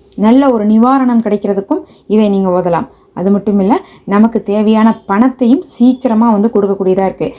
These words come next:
என் கையில பணம் இல்ல, எனக்கு பணம் கிடைச்சா கொஞ்சம் அவசியமா இருக்குதே,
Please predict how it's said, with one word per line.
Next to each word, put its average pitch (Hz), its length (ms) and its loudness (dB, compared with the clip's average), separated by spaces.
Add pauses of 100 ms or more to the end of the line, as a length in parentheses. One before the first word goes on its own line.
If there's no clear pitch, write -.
(180)
என் 190 160 -2
கையில 214 280 0
பணம் 208 280 2
இல்ல, 190 200 0 (400)
எனக்கு 202 240 -4
பணம் 262 320 2
கிடைச்சா 226 300 -2
கொஞ்சம் 196 280 -2
அவசியமா 202 420 -2
இருக்குதே, 185 340 0